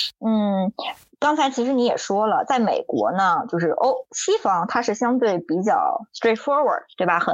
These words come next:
很，很，很，就是 matter of fact，就是很直白，有什么事儿咱们先说事儿。但是中国人呢，因为咱们的这个历史和咱们这种儒家文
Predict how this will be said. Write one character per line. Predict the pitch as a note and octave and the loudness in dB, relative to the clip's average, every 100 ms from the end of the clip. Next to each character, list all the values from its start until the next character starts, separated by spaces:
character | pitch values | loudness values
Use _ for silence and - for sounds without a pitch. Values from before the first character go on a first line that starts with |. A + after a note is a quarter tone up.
| - | -2
很， | - D#3 A#2 - | 0 0 0 0
很， | - - | 0 0
很， | - C#3+ - | 0 0 0
就 | E3 | 0
是 | E3+ | 0
matter | F#3+ A#3+ | 0 0
of | G3+ | -2
fact， | - A3 F3+ - - - - - | 0 0 0 -4 -14 -12 -10 -2
就 | - | 0
是 | - C3+ | 2 2
很 | - C3+ | 2 0
直 | B2+ C#3 | 0 0
白， | F#3 E3+ F2+ | 2 2 2
有 | - | 0
什 | - | 0
么 | F#3 | 0
事 | G#3 | 2
儿 | F3 | 2
咱 | D#3+ | 2
们 | E3+ | -2
先 | F#3+ G#3+ | 0 0
说 | G#3+ | -2
事 | A3 A3 | 0 -2
儿。 | - _ - - - | -2 _ 0 0 0
但 | - C#4 | -2 0
是 | C4+ | 0
中 | D#4+ F#4 | -2 -2
国 | G4 G3 | 0 2
人 | E3 C3+ | 0 0
呢， | D#3 E3+ | -2 0
因 | G#3+ | 2
为 | A3 | 0
咱 | G#3+ E3+ | 0 -2
们 | F3 C4 | 0 0
的 | D#4+ | 0
这 | F#3+ F3 | 0 0
个 | |
历 | D#3+ E3 E3 | 2 2 2
史 | - D3 | 0 0
和 | - E3+ | 0 0
咱 | D#3+ D3+ | 0 -2
们 | F#3+ B3 | -2 0
这 | A3+ | 0
种 | E3+ - - | 0 -2 -4
儒 | - F#4 | -2 0
家 | D4+ C#4+ | 2 2
文 | C#4 | 0